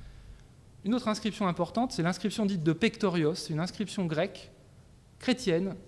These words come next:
Donc vous avez le texte qui est unique en Occident et qui date probablement de la fin du troisième siècle. C'est le document qui atteste matériellement, le plus, qui est le plus ancien, de la présence du christianisme en Gaule et probablement même en Occident, au nord, disons, de Lyon.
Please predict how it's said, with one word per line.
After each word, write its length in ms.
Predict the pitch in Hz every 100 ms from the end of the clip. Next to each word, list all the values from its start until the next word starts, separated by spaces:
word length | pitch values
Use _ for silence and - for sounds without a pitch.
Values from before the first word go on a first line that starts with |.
| - -
Donc 100 | 143
vous 100 | 156
avez 160 | 165
le 60 | 175
texte 280 | 208 214 -
qui 120 | 180
est 100 | 147
unique 360 | 233 233 240 202
en 100 | 180
Occident 440 | 165 - 165 185
et 40 | 220
qui 140 | 175
date 180 | 170 175
probablement 480 | 208 196 180 185 202
de 60 |
la 80 | 156
fin 180 | - 208
du 80 | 180
troisième 380 | - 175 151
siècle. 240 | 143 190 196
C'est 100 | 175
le 160 | 170
document 580 | 208 202 - 190 190 262 - - - - - - -
qui 120 | 190
atteste 460 | 180 180 202 - 151
matériellement, 720 | 180 202 185 180 175 180 220
le 260 | 190 147 147
plus, 200 | - 156
qui 260 | 165 -
est 20 |
le 60 | 160
plus 180 | 190 175
ancien, 440 | 180 - 208 233 - - 151
de 100 | 160
la 80 |
présence 320 | 165 208 202 208
du 120 | 185
christianisme 600 | - 185 190 185 190 185
en 80 | 170
Gaule 240 | 165 208
et 60 | 151
probablement 460 | 175 160 165 202
même 180 | 202 196
en 120 | 165
Occident, 400 | 160 - 170 202
au 140 | 170 156
nord, 340 | 170 185 - - -
disons, 240 | 151 190
de 100 | 185 151
Lyon. 300 | 156 165